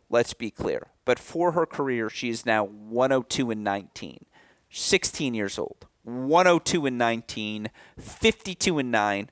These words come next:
over her last fifty-two weeks of play. Now, just tour level specific results between qualifying main draw matches, thirteen and nine overall. Again, record against the top one hundred, she's one and eight overall, which maybe that's the number you wanna turn to right now. But again,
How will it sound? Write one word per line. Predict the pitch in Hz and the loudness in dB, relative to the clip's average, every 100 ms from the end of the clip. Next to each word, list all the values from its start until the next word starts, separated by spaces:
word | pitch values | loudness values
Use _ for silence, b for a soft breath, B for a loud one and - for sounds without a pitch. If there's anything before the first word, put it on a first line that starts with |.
| _ | _
over | - 120 117 | -2 2 2
her | 127 | 2
last | 107 107 104 - | 2 2 0 -6
fifty-two | 110 - 107 120 | -8 -8 -10 -8
weeks | 107 110 - | -8 -6 -6
of | 98 | -4
play. | - 107 107 | 0 2 2
Now, | 95 | 0
just | 95 117 - | -4 -8 -6
tour | - 143 127 | -4 2 4
level | 117 110 | 2 0
specific | - - - 113 110 - | -8 -6 -2 -2 -2 -6
results | 107 107 104 - | -2 0 0 -2
between | - - 98 | -18 -16 -16
qualifying | - 139 107 107 117 101 101 | -4 2 2 2 0 0 -4
main | 101 107 | -6 -4
draw | 107 104 | 0 0
matches, | 95 92 - 101 - - - _ | 2 -2 -2 -6 -8 -12 -16 _
thirteen | 131 113 - - 113 | -4 -4 -6 -10 -6
and | 92 95 | -8 -4
nine | 104 107 127 120 | -2 0 0 0
overall. | 120 113 110 101 104 104 B B B | -2 0 4 4 4 2 B B B
Again, | - 101 | 0 2
record | 98 104 110 | 2 0 -2
against | 104 104 - | -2 -2 -4
the | - | -2
top | 113 101 - | 0 0 -2
one | 101 | -8
hundred, | 95 - 123 120 117 107 | -6 -4 -4 -2 -4 -4
she's | - 90 98 | -6 -8 -10
one | 95 104 110 120 | -12 -6 0 0
and | 117 101 | 0 -4
eight | 101 117 117 | -6 -6 -4
overall, | 127 123 120 120 120 | -2 0 2 2 2
which | 104 - | -4 -6
maybe | 104 92 98 | -6 -4 -2
that's | 98 - - | 0 -2 -2
the | 104 | -2
number | 104 | -2
you | 101 | -6
wanna | 101 98 | -4 -4
turn | - - 110 | -4 -6 -8
to | - | -8
right | 107 110 | -6 -2
now. | 110 117 | 0 0
But | 170 | 0
again, | 180 151 151 | 2 2 2